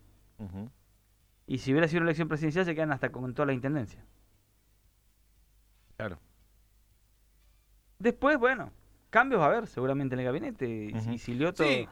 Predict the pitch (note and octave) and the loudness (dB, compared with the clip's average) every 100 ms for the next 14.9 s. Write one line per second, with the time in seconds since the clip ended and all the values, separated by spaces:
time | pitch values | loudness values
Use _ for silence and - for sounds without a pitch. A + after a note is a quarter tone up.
0 | - E3+ A#3+ G3+ D4+ D#4 C#3+ C#3+ C#3+ D#3+ | -4 0 0 0 0 0 2 2 2 0
1 | B3 F#3+ C#3+ D#3 G#3 D#3+ D3+ C3 A2 - | 0 0 -2 -2 2 2 2 -2 -2 -4
2 | G#2+ F#2+ G2 F2+ G#2+ A2 G2+ G#2 G#2 A2 | -6 -4 -4 -4 -4 -4 -4 -6 -6 -6
3 | G#2+ G2+ F#2 F2+ E2+ A1+ _ _ _ _ | -4 -2 -4 -6 -8 -14 _ _ _ _
4 | _ _ _ - A2 A2 G#2+ G#2 G2+ F#2+ | _ _ _ -10 -6 -2 -2 -2 -2 -2
5 | F#2+ F2+ F2 F#2 - _ _ _ _ _ | -4 -4 -8 -12 -18 _ _ _ _ _
6 | _ - A#2 A2 C#3 C3 B2+ B2 B2 C3+ | _ -12 -8 -4 -2 0 0 0 -2 -2
7 | A#2+ G#2+ G#2 - A#2+ A2+ F#2+ F#2 G#2 - | -2 -2 -2 -4 -6 -6 -8 -10 -10 -8
8 | A2 G#2+ A#2+ A#2 G#2+ - C3 A#2 D3 F#3+ | -4 0 0 0 -4 2 2 2 -2 -4
9 | - _ _ _ _ _ - G#2 G2+ - | -6 _ _ _ _ _ -8 -6 -4 -2
10 | D3+ G3+ - D#3 F3+ A3 C3+ G#2 G#2 A2+ | 0 0 -2 0 2 2 0 -4 -4 -2
11 | D3 D#3 - - - - - B2 B2+ D3+ | -2 -4 -8 -14 -14 -16 -4 -4 0 2
12 | C#3+ B2 A2 G2+ F#2+ F#2 C#2 - _ _ | 4 4 4 2 -2 -4 -8 -18 _ _
13 | _ _ _ - B2 C#3 D3+ C3 A#2 A#2 | _ _ _ -4 -2 0 2 2 2 2
14 | C3 D#3+ D#3 C#3 C#3+ F#3 C#3 F2 | 4 4 2 2 2 2 0 -4